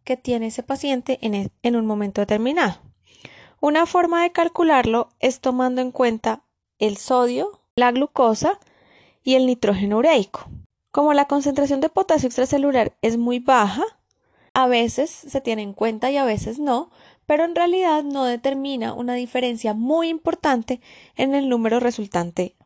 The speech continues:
de la fórmula. Entonces, la osmolaridad plasmática de un paciente será dos multiplicado por el número de miliequivalentes por litro de sodio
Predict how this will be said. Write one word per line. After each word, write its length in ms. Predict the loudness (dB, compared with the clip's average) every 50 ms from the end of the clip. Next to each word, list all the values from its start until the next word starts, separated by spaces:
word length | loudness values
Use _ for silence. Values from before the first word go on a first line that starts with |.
| _ _ _ _ _ _ _ _ _
de 120 | -2 0 2
la 120 | 2 2
fórmula. 500 | 4 4 2 2 2 -4 -8 -12 -12 -12 _ _ _ _ _ _ _ _ _ _ _ _
Entonces, 460 | -2 -2 0 2 0 0 2 2 2
la 80 | 2
osmolaridad 460 | 2 2 2 2 2 4 4 2 2 2
plasmática 440 | 2 0 2 0 -2 -2 -2 -2
de 40 | -2
un 40 | 0
paciente 500 | 0 0 0 0 0 -2 -2 -2 -4 -2
será 300 | 0 0 0 0 -2 -4 -8 _ _ _ _ _ _ _ _ _
dos 640 | -2 2 4 4 6 6 4 2 0 -4 -10 -16 _ _
multiplicado 840 | -4 -4 -2 -2 -2 -2 -2 -4 -4 0 2 4 4 4 4 2
por 140 | 2 0 2
el 160 | 2 2 2
número 420 | 0 0 0 0 0 0 0 -2 -4 _ _ -20 -20 -6 _
de 380 | 0 2 2 2 0 -2 -6 _ _ _
miliequivalentes 880 | -2 0 2 2 2 2 2 0 2 2 4 2 2 0 -2 -4 -6 -2
por 160 | -2 0 0
litro 300 | 2 0 0 0 0 2 2
de 100 | 2 2
sodio 540 | 2 2 4 4 4 4 2 2 0 -2